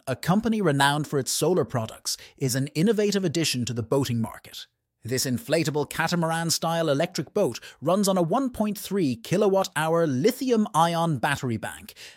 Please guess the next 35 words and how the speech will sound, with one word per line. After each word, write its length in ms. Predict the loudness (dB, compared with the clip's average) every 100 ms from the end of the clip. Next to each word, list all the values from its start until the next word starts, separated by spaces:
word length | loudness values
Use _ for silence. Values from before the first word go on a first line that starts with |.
| -6
and 140 | -2
is 120 | -2
propelled 600 | -4 -6 -2 2 2 0 -4
by 160 | -4
a 100 | -2
one 380 | -2 0 0 0
point 300 | -2 -4 -4
three 340 | -8 -4 -2 -2
kilowatt 560 | -2 0 2 2 -2 -2
electric 500 | -2 -2 -4 -6 -2
motor. 460 | -2 -2 -8 -18 -20 _ _ _ _ _ _
It 120 | -6
stands 420 | -4 0 2 2 2
out 280 | 0 -4
with 100 | -4
its 160 | -6 -4
sizable 540 | -2 -2 0 0 0
dimensions 600 | 0 0 0 -2 -4 -4
of 120 | -4 -6
fifteen 600 | 0 0 2 -4 -2 -2
feet 240 | -2 0
in 160 | 0 -2
length, 400 | -2 -12 -20 -20 -20 -20 _ 0
eight 180 | 0
feet 300 | -2 -4 0
in 140 | 2 2
width, 360 | 0 -2 -16 -20 -20 _
and 160 | -4 -2
six 360 | 0 -2 -2 -4
feet 220 | -2 -2
in 120 | -2
height 380 | -2 -2 -4 -4
when 160 | -4
fully 320 | -4 -2 0 0
assembled, 560 | 0 0 -2 -6 -18